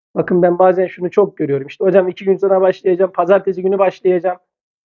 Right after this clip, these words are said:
sabah başlayacağım, bunu bırakalım. Şu an bu videoyu izliyor musun? Videoyu kapatır kapatmaz hemen oturuyorsun dersin başına. Önce bir plan program yapıyorsun.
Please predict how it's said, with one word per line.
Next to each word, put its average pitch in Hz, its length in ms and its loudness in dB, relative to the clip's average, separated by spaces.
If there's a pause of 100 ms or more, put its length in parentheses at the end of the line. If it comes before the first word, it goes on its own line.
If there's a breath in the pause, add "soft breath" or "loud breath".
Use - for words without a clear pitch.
sabah 202 480 0
başlayacağım, 170 560 -4
bunu 175 180 -8
bırakalım. 156 380 -10 (500)
Şu 202 200 2
an 202 160 2
bu 190 80 -6
videoyu 202 280 -10
izliyor 202 220 -4
musun? 151 300 -14
Videoyu 185 300 0
kapatır 214 440 -6
kapatmaz 156 600 -6
hemen 185 360 0 (480)
oturuyorsun 175 600 -2
dersin 147 360 -4
başına. 147 220 -6
Önce 175 200 0
bir 170 140 0 (160)
plan 175 280 0
program 175 360 2
yapıyorsun. 156 500 -14